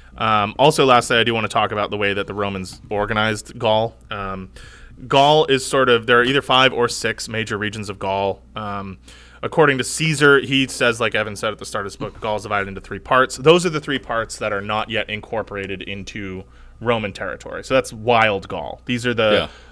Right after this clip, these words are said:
Speaker 1: these are, uh, what is, what do they call them? The hairy Gauls. These are the Gauls that are still out there fucking, you know, doing Gallic shit, not, like, you know, totally incorporated into Roman society.
Speaker 2: Yeah.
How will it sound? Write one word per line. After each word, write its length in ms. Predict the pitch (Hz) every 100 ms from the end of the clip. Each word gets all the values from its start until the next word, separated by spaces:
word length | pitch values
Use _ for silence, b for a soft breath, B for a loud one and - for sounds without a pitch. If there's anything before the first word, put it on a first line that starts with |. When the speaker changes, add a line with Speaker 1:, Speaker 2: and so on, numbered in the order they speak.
| -
Speaker 1:
these 240 | 123 120
are, 160 | 117 107
uh, 180 | 101 98
what 140 | 127
is, 120 | 117
what 120 | 113
do 60 | 127
they 100 | 107
call 220 | - 101
them? 160 | 95 95
The 60 | -
hairy 320 | 127 117 107
Gauls. 440 | 92 85 62 - -
These 160 | 117
are 40 | 120
the 80 |
Gauls 340 | 110 110 110 107
that 80 | 110
are 60 |
still 260 | - 127 107
out 200 | 104 -
there 160 | 104 92
fucking, 520 | 110 101 104 95 90 b b b b b -
you 100 | 131
know, 140 | 120 101
doing 480 | - 131 117 104 92
Gallic 340 | 113 117 98
shit, 280 | - 95 - 113
not, 280 | 110 107
like, 360 | 110 101 95 -
you 120 | 120
know, 320 | 110 92 95 95 -
totally 340 | 131 117 110
incorporated 480 | 98 123 110 107 98
into 140 | 95
Roman 260 | 98 95 90
society. 580 | - - 107 98 87 87
Speaker 2:
Yeah. 280 | 87 73